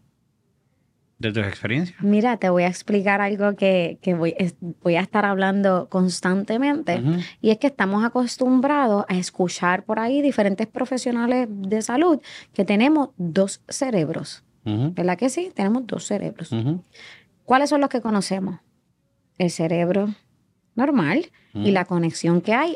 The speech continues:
Speaker 1: La masa encefálica, va a ser más específico.
Speaker 2: Exacto.
Speaker 1: Ujú.
Speaker 2: Pero entonces está la conexión que hay con los intestinos, que se conoce como el segundo cerebro. Pero hay un tercero.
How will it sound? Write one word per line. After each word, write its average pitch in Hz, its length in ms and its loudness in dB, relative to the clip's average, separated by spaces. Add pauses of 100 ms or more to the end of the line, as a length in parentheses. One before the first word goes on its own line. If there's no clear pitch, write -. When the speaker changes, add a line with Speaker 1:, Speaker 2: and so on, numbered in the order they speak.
(120)
Speaker 1:
La 131 180 4
masa 160 380 6
encefálica, 131 880 2
va 104 160 -2
a - 40 -2
ser 120 180 -2
más 135 340 4
específico. 120 500 0
Speaker 2:
Exacto. 196 600 0
Speaker 1:
Ujú. 117 120 0
Speaker 2:
Pero - 140 6
entonces 202 160 4
está 330 220 0 (100)
la 208 200 2
conexión 180 440 -2
que 190 80 0
hay 202 120 2
con 226 140 0
los 233 120 2
intestinos, 247 760 0
que 202 120 0
se 180 120 -2
conoce 254 460 0
como 180 240 -2
el 165 80 -2
segundo 165 420 0
cerebro. - 480 -4 (540)
Pero 180 160 2
hay 170 100 2
un 180 160 2
tercero. 262 580 0